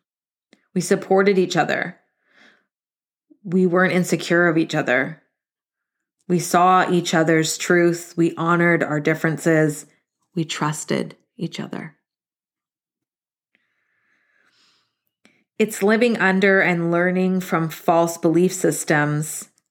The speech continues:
that has divided us. The most beautiful thing I see working with groups of women is our ability to connect with one another, to feel compassion for one another,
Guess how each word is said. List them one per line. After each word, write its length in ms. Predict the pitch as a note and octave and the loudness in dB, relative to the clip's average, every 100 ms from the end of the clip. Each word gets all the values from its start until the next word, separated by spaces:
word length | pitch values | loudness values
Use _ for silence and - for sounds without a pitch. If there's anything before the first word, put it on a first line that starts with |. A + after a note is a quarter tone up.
| - | -2
that 160 | D#3+ | 0
has 160 | D#3 D3+ | 0 -2
divided 480 | C3+ C#3+ C#3 C#3 A2+ | -2 0 0 -2 -2
us. 440 | F2+ - - - _ _ _ _ _ _ _ _ _ _ _ _ _ _ _ - | -4 -6 -12 -16 _ _ _ _ _ _ _ _ _ _ _ _ _ _ _ -4
The 80 | F3+ | 0
most 300 | F3 F3 - | 2 0 2
beautiful 360 | E3+ E3+ F#3 | 2 2 0
thing 460 | F#3 E3+ D#3+ D#3+ D#3+ | -2 0 0 -2 -2
I 140 | E3 | -4
see 280 | D#3+ - E3 | -4 0 0
working 520 | D#3 E3+ E3+ E3+ E3 | 2 0 0 -2 -2
with 160 | D#3+ D#3 | -4 -2
groups 260 | E3 D3+ E3 | -2 -2 -2
of 160 | D3 | 0
women 460 | G3+ G3+ F3+ E3+ F3 - - - - | 2 4 2 0 -4 -12 -20 -18 -2
is 280 | F#3 F3+ - _ - | -2 -2 -12 _ -8
our 280 | E3+ G3+ G3+ | 0 0 2
ability 720 | F3+ D#3+ F3+ G3+ G3+ G3 F#3 | 0 0 0 2 2 2 2
to 160 | F#3 | -2
connect 640 | E3+ F#3+ F3+ F3 F3 - - | -2 0 2 2 0 -4 -4
with 160 | E3+ E3+ | -4 -2
one 120 | D#3+ | -2
another, 640 | D#3 D3 C3 C#3 D#3+ - _ _ _ _ _ _ _ _ | -2 -2 -2 -2 -4 -14 _ _ _ _ _ _ _ _
to 120 | - | -8
feel 500 | F3+ G3 F#3+ F3+ F3 | -2 2 4 4 2
compassion 960 | F3 E3 D#3 F3+ G3 G3 F3 D#3 D3+ - - | -2 -4 0 0 0 0 -4 -4 -8 -12 -6
for 120 | E3+ | -4
one 180 | D#3+ D#3 | -2 -2
another, 520 | D3+ D3+ D3 E3+ | -4 -4 -6 -6